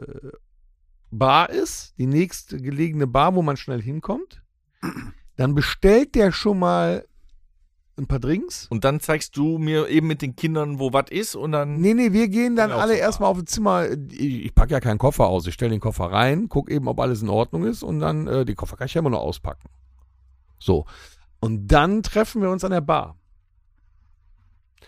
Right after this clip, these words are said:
Speaker 1: Um ein Willkommensgetränk zu nehmen, würde ich mal, das ist doch eine gute Idee,
Speaker 2: Mhm.
Speaker 1: oder? Und dann, äh, würde Silke, Kasi und ich euch und, und Bina erstmal, äh, das Hotel zeigen,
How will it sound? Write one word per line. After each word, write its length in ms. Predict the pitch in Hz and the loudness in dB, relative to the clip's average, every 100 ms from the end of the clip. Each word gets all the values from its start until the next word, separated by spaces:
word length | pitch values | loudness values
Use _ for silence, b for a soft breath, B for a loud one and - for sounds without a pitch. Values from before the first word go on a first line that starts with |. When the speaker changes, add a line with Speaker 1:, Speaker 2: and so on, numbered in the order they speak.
| b b | b b
Speaker 1:
Um 180 | 180 151 | -2 2
ein 380 | 160 160 151 135 | 4 4 4 2
Willkommensgetränk 920 | 127 165 208 - - 190 220 240 - | 2 2 2 -2 -8 -2 0 -2 -4
zu 140 | 277 | -4
nehmen, 360 | 247 277 302 226 | -2 -2 -4 -2
würde 120 | 180 | -2
ich 100 | 208 | -2
mal, 100 | 165 | -4
das 120 | 160 | -2
ist 60 | 226 | 0
doch 40 | |
eine 140 | 208 | 2
gute 240 | 180 190 160 | 2 0 0
Idee, 280 | 117 101 85 | 0 -2 -2
Speaker 2:
Mhm. 120 | 110 | -2
Speaker 1:
oder? 280 | 98 113 151 B B B B | -2 -4 -10 B B B B
Und 240 | 123 113 107 | -8 -4 2
dann, 440 | 170 254 285 330 | 4 4 2 -2
äh, 420 | - 240 233 226 214 | -2 2 4 2 0
würde 960 | 190 147 139 190 247 214 214 208 196 | -6 -6 -2 2 2 4 6 6 4
Silke, 460 | 165 226 196 214 196 | 2 -2 0 -2 2
Kasi 300 | 196 180 185 | 2 2 -2
und 40 | |
ich 180 | 214 208 | -4 -2
euch 320 | 190 185 175 | 0 0 -2
und, 140 | 156 139 | -4 -4
und 260 | 139 135 | -4 -4
Bina 380 | 160 190 165 165 | -4 -2 -2 -2
erstmal, 580 | 165 175 165 160 165 160 | -4 -4 -2 -2 -2 -4
äh, 200 | 160 135 | -4 -4
das 200 | 139 - | -4 -4
Hotel 320 | 123 156 151 | -2 2 2
zeigen, 540 | - 160 165 156 165 | 2 0 2 2 -2